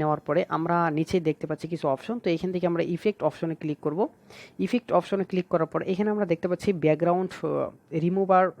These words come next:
নামের একটি অপশন। তো আমরা এখানে একটা ক্লিক করব। ক্লিক করে মাত্র কয়েকটা সেকেন্ড আমরা অপেক্ষা করব। একটা কথা অবশ্যই মনে রাখবেন, আপনারা মোবাইল দিয়ে যে ডিজাইনগুলো করবেন, এই ডিজাইনগুলো আপনারা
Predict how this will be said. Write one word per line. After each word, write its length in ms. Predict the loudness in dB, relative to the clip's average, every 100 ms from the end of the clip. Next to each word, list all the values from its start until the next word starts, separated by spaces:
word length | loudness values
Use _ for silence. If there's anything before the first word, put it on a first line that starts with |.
| -4
নামের 180 | -2 -2
একটি 120 | -2 -2
অপশন। 200 | -4 -8 -4
তো 40 |
আমরা 140 | -2 -2
এখানে 160 | -2 -4
একটা 120 | -4 -6
ক্লিক 160 | -6 -6
করব। 140 | -6 -4 -6 -12 -20 -18 -4
ক্লিক 220 | -4 -2 0
করে 140 | 2 0 _
মাত্র 220 | -4 -4 -2 2
কয়েকটা 260 | 2 2 -2
সেকেন্ড 220 | -2 0 0
আমরা 180 | 0 -2 0
অপেক্ষা 260 | -2 -4 -6
করব। 160 | -8 -8 -12 -14 -20 -20 -20 _ -2
একটা 120 | 0
কথা 120 | 0 0
অবশ্যই 220 | 0 0 0
মনে 120 | 2 0
রাখবেন, 240 | 0 -4 -6 _ _
আপনারা 380 | -2 2 4 4 4 -2 _ -6 -2
মোবাইল 220 | 0 0 4
দিয়ে 120 | 2 2
যে 60 | 0
ডিজাইনগুলো 400 | 2 2 2 -2 -2
করবেন, 220 | -4 -4
এই 140 | -2 0
ডিজাইনগুলো 520 | 0 0 0 2 0
আপনারা 280 | 2 2 4